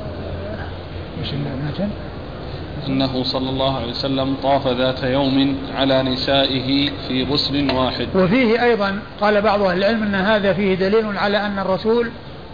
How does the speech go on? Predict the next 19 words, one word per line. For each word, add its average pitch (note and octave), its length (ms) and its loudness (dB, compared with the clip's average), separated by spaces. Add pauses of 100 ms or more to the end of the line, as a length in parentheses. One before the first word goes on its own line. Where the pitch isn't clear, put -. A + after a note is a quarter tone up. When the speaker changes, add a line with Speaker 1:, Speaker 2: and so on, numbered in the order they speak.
(220)
Speaker 1:
لا A#3+ 220 6
يجب G#3 240 2
عليه G3+ 320 4
القسم، F#3 400 0 (1080)
لا F#3 200 6
يجب G3+ 240 2
عليه F#3+ 540 2 (420)
القسم G3 460 2
بين G3+ 240 2
زوجاته، F3+ 600 4 (840)
لأنه G3 500 2
دار A3 200 6
عليهن، G3 760 2 (680)
ومن A3+ 360 4
المعلوم A3+ 520 2
أن G#3+ 320 -2 (420)
النوبة G#3+ 440 2
لواحدة G#3 600 2
منهن، F#3 560 -2